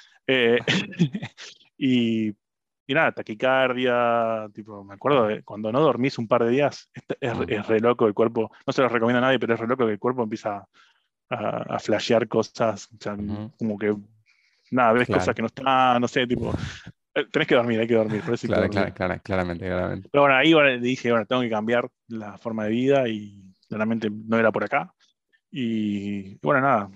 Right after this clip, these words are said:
Speaker 1: a ver, no, no quiere decir que sea una mala empresa ni nada, pero bueno, nada, yo me tomaba el trabajo de una forma que por ahí no era la que había que tomarse. No quiere decir que después no me la seguí tomando,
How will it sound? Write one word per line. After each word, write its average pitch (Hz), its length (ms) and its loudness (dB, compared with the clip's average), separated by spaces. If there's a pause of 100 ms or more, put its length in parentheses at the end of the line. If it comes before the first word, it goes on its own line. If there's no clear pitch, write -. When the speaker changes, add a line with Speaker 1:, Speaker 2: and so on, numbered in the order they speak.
(100)
Speaker 1:
a 113 180 -2
ver, 110 80 2
no, 113 160 -2
no 113 140 -4
quiere 110 120 -6
decir 107 180 -8
que 107 80 -12
sea - 80 -8
una 101 80 -4
mala 101 140 -6
empresa 107 300 -2
ni 104 100 -6
nada, 123 200 2
pero 110 160 -8
bueno, 101 160 -2
nada, 98 140 -10
yo - 120 -10
me 107 80 -4
tomaba 104 260 2
el 98 60 -4
trabajo 104 420 -8
de 107 60 -8
una 104 140 -10
forma 110 300 -4
que 101 80 0
por 104 180 0
ahí 117 100 2
no 113 100 0
era 113 120 2
la 104 80 0
que 101 120 -2
había 120 160 2
que 127 100 0
tomarse. 151 640 0 (360)
No 170 80 0
quiere 165 120 4
decir 170 180 0
que 160 60 4
después 165 240 4
no 160 100 2
me 135 80 -2
la 131 80 2
seguí 135 260 -8
tomando, 165 480 -2